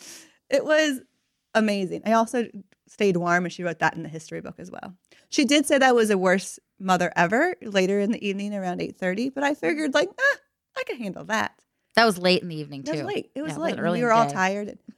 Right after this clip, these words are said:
Speaker 1: But it was amazing. We went to our little mountain house in the, in the cabins in the woods, right? And we went to bed Christmas Eve. It was just cold. And we woke up to white everywhere.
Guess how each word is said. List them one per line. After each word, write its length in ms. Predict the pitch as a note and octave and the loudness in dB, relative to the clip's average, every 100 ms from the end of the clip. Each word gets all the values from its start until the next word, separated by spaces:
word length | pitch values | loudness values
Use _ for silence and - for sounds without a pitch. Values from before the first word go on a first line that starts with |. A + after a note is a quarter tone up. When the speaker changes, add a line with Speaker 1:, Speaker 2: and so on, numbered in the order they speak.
| _ - | _ -2
Speaker 1:
But 100 | D4 | 2
it 60 | D4 | 4
was 140 | C#4 | 4
amazing. 480 | B3+ A#3 A3+ F#3 E3+ | 4 4 0 -2 -6
We 100 | G3 | -2
went 240 | G#3 - | -2 -2
to 80 | C#4+ | -4
our 160 | C4 A#3 | -2 -2
little 340 | A3+ A3+ A3 | -2 -2 -2
mountain 360 | G3+ F#3+ - A3 | -4 -6 -4 -6
house 280 | F3+ F3 | -4 -6
in 140 | G3+ G3 | -8 -8
the, 180 | G3 F#3 - | -10 -12 -12
in 140 | F#3+ | -10
the 100 | F#3 | -10
cabins 540 | F#3 D#3+ F#3 E3+ F3 | -8 -6 -6 -8 -10
in 80 | F3+ | -10
the 80 | F3+ | -8
woods, 340 | D#3+ - F3 _ _ _ _ _ _ _ - | -8 -8 -10 _ _ _ _ _ _ _ -12
right? 320 | A3 F3+ F#3 - - | -2 0 0 -4 -6
And 420 | F#3 F3 F3 F#3 _ _ _ _ _ _ | -4 -4 -6 -12 _ _ _ _ _ _
we 80 | A3 | -2
went 220 | G#3+ A3+ | 0 0
to 100 | C4 | 0
bed 320 | A3 G3 G3 - | 4 4 4 0
Christmas 500 | G#3 - G3+ F#3 - | -6 -4 -8 -8 -10
Eve. 420 | F3 D#3 G3+ _ _ _ _ _ _ - | -10 -10 -12 _ _ _ _ _ _ -4
It 100 | F3 | -2
was 160 | F#3 | -2
just 220 | F3+ F3 | -4 -6
cold. 420 | - F3+ D#3 F3 G3+ _ _ - | -8 -6 -6 -10 -16 _ _ -10
And 120 | F#3+ | -8
we 100 | F#3+ | -6
woke 380 | F#3 F#3 F#3 F#3 | -4 -2 -2 -2
up 300 | D3+ - _ _ _ _ _ _ | -2 -2 _ _ _ _ _ _
to 160 | - F3+ | -14 -12
white 400 | D3+ D#3 D3+ _ _ | -8 -8 -8 _ _
everywhere. 640 | C#3+ - D#2 - - - | -12 -12 -18 -20 -20 -20